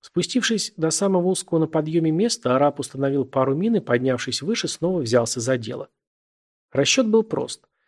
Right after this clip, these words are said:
взорвать первую и последнюю машины, после чего добить остатки отряда из гранатомётов, проведя зачистку. Пользуясь господствующим положением, они могли сделать всё за несколько минут. Устанавливая мины, араб пожалел, что рядом с ним нет его команды наёмников.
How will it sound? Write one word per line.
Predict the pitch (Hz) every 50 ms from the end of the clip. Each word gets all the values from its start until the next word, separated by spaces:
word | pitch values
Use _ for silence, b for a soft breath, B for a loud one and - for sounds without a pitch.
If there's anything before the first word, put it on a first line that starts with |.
| _ _ _ -
взорвать | 123 120 135 131 135 135 135 127 -
первую | - 143 139 123 123 123 117
и |
последнюю | 120 127 120 - - 131 123 117 123 123
машины, | 123 131 127 - - 208 226 226 214
после | - - 139 - - 127
чего | - - 143 139
добить | 127 123 123 123 135 131 -
остатки | 127 123 - - - 123 120 - - 123
отряда | 117 120 - 160 170 156
из | 143 135
гранатомётов, | 131 131 131 127 123 123 156 156 165 196 208 208 165 -
проведя | - - 123 117 113 113 113 117 113
зачистку. | 117 127 123 - - - 113 - - - 131 135 - _ _ _ _ _ _ _ _ _ _ _ _ _ _ _ _
Пользуясь | - 135 131 123 117 120 117 113
господствующим | 117 131 127 - - - 139 127 131 - - 120 - - 120 113
положением, | - 139 123 123 120 117 135 151 156 147 131 123
они | 120 123
могли | 123 123 120 117 123 123
сделать | 113 113 123 127 123 117 117
всё | - - - 139
за | 127 127 123
несколько | 120 117 107 - - 117 113 - 117
минут. | 135 147 127 120 110 - _ _ _ _ _ _ _ _ _ _ _ _ _ _ _ _ _ _
Устанавливая | - 120 - - 170 175 196 196 196 190 180 196 190 196
мины, | 214 240 247 208 165
араб | 135 139 160 165 165 -
пожалел, | - 156 131 139 160 175 196 208
что | 185 - - -
рядом | 139 147 151 151 147 123
с | - -
ним | - 180 170 151
нет | 139 151 165 160 -
его | 151 143 135
команды | 127 - 131 127 127 123 123 120 123 117
наёмников. | 135 151 160 143 117 - 117 117 113 - 120 113 -